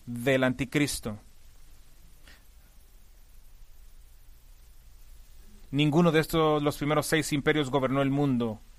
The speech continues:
El último será la excepción. El anticristo reinará el mundo. Por cierto, estos seis imperios fueron los centros de los principios religiosos falsa-, de la religión falsa, siempre. Así que son las siete cabezas que apoyan la bestia.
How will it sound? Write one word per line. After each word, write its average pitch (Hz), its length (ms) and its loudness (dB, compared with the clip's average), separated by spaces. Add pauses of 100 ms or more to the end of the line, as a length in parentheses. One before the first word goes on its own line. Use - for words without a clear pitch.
(560)
El 120 200 0
último 135 400 0
será 123 360 0
la 117 80 -8
excepción. 110 460 -6 (1600)
El 113 140 -6
anticristo 131 420 -2
reinará 123 480 2 (840)
el 123 100 -4
mundo. 113 480 -2
Por 120 120 -8
cierto, 131 440 -4 (440)
estos 135 280 -4
seis 151 200 0
imperios 143 320 0
fueron 151 240 0
los 127 100 -2
centros 139 400 -2
de 123 80 -4
los 123 120 -8
principios 135 360 -6
religiosos 123 400 -6
falsa-, 135 400 -4
de 131 100 -4
la 123 180 -2
religión 123 340 -8
falsa, 123 340 -8
siempre. 170 440 -4 (1120)
Así 147 300 -2
que 151 220 2
son 143 300 -2
las 127 140 0
siete 143 280 -2
cabezas 131 440 -2
que - 80 -4
apoyan 120 380 -2
la 113 80 -2
bestia. 117 400 -8